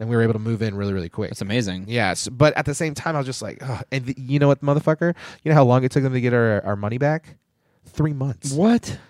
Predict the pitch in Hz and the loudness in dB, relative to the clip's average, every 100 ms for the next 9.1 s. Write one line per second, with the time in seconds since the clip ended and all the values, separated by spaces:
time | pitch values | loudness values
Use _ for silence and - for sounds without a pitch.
0 | _ - 135 147 175 160 165 143 143 143 | _ -2 0 2 -2 0 0 0 0 0
1 | 135 131 - 120 - 127 139 - 135 127 | 0 -2 -4 -8 -8 -6 -6 -2 -2 -2
2 | 123 127 135 120 160 156 139 135 127 123 | -4 -4 -4 -2 -2 0 -4 -6 -8 -4
3 | 139 143 117 123 117 127 180 123 110 143 | -2 0 4 4 4 0 0 -2 -6 -10
4 | - - - - - - - 139 160 156 | -14 -16 -14 -14 -16 -14 -8 -4 -2 -2
5 | - 139 131 139 135 123 127 131 131 - | -2 -4 -2 -2 -2 0 2 2 0 -6
6 | - 120 117 117 104 120 120 - 123 120 | -8 -6 -4 -6 -6 -4 -2 -2 -4 -4
7 | 113 104 - 113 87 80 110 110 139 - | -6 -8 -4 -4 -4 -6 -6 -2 -2 0
8 | - 147 - 90 - - 123 139 131 107 | -2 -2 -4 -8 -8 0 2 2 2 0
9 | 87 | -4